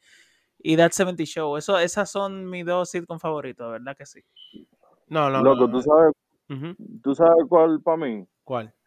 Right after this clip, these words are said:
Speaker 3: Está a ese mismo nivel, eh, Two and a Half Men.
Speaker 2: Sí, es buena esa.
Speaker 3: Antes de,
Speaker 1: Sí,
Speaker 3: antes,
Speaker 1: pero
Speaker 3: antes de Ashton Kutcher.
Speaker 1: Ajá,
Speaker 2: Anderson.
Speaker 1: antes de Ashton Kutcher,
Speaker 2: Anderson,
Speaker 1: exacto.
Speaker 2: ¿cuál, cuál es tu serie favorita?
Speaker 3: Mi serie favorita,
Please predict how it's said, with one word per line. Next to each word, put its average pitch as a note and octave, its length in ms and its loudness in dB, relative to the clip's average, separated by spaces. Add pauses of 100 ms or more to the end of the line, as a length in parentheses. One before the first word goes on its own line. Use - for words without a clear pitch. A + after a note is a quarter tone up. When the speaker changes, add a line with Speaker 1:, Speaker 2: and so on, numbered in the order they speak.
(260)
Speaker 3:
Está C#3+ 320 4
a D3+ 40 -2
ese D#3 160 -8
mismo D3+ 180 -10
nivel, B2+ 380 -6
eh, G#2+ 340 -8
Two B2+ 160 -4
and C3+ 120 -4
a B2 160 -2
Half A2+ 100 -8
Men. G2+ 260 -10 (720)
Speaker 2:
Sí, - 160 -10
es D3+ 160 2
buena C#3 360 0
esa. B2 100 0
Speaker 3:
Antes C3+ 200 -4 (200)
de, C#3 80 -2
Speaker 1:
Sí, G#3+ 220 2
Speaker 3:
antes, C3+ 180 4
Speaker 1:
pero F3 240 4
Speaker 3:
antes C#3 240 -2
de D3 100 4
Ashton C#3 320 0
Kutcher. B2+ 240 -4
Speaker 1:
Ajá, E3+ 360 -2
Speaker 2:
Anderson. F3 340 2
Speaker 1:
antes F3 140 0
de F3 80 0 (100)
Ashton D#3 560 -4
Kutcher, B2+ 460 -14
Speaker 2:
Anderson, G3 380 6
Speaker 1:
exacto. - 180 -14
Speaker 2:
¿cuál, F#3+ 240 6
cuál F#3+ 180 8
es G#3 80 2
tu G3 80 -4
serie F3+ 220 2
favorita? E3+ 640 0 (1400)
Speaker 3:
Mi C3 160 -12
serie D#3+ 260 -2
favorita, D3+ 640 2